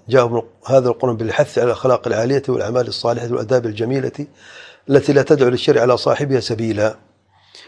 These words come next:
دوسری، دوسری طرف وہ جب وہ یعنی بد اخلاقی لے کے آتے ہیں، دیکھیں اب، اب آج بھی دیکھ لیں آپ جو حالت ہے مغرب کی،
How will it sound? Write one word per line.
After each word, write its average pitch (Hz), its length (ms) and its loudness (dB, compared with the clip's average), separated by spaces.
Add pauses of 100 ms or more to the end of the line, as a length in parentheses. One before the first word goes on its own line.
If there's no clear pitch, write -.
(160)
دوسری، 135 160 4
دوسری 147 280 2
طرف 160 320 2
وہ 143 40 -2
جب 135 240 2
وہ 143 180 2 (580)
یعنی 135 380 4 (2500)
بد 147 180 4
اخلاقی 139 440 2
لے 127 140 2
کے 123 140 0
آتے 117 240 2
ہیں، 113 200 -4
دیکھیں 139 380 0
اب، 135 120 0 (580)
اب 120 200 0 (1800)
آج 131 220 2
بھی 151 100 2
دیکھ 120 240 0
لیں 107 120 -2
آپ 101 140 -4 (480)
جو 117 120 -6
حالت 117 340 2
ہے 107 120 -8 (1600)
مغرب 127 340 2
کی، - 160 -16